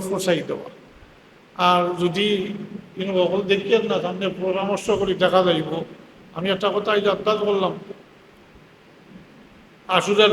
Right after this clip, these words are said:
কিছু বিষয় আরও আছে, তা আলোচনা হয়তো হইছে, কিন্তু যদি অকল একমত হই, পরবর্তীতে আমরা আগর রাইত,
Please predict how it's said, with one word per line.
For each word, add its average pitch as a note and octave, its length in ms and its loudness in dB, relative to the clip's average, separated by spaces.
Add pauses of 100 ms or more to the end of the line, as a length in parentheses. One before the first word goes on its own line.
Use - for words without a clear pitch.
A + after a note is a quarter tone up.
কিছু G3 180 0 (200)
বিষয় G3+ 280 4
আরও G3 120 2 (140)
আছে, F#3 180 -2 (220)
তা F#3+ 80 2 (100)
আলোচনা F#3 400 -2 (140)
হয়তো F#3 300 0
হইছে, F3+ 300 -2 (1120)
কিন্তু F#3 280 -2 (2000)
যদি F3 220 2 (300)
অকল F#3 180 4 (100)
একমত G#3 340 0
হই, G3+ 80 4 (140)
পরবর্তীতে F#3 560 -2 (120)
আমরা E3+ 180 -2 (300)
আগর F#3+ 220 2 (120)
রাইত, D#3 300 -2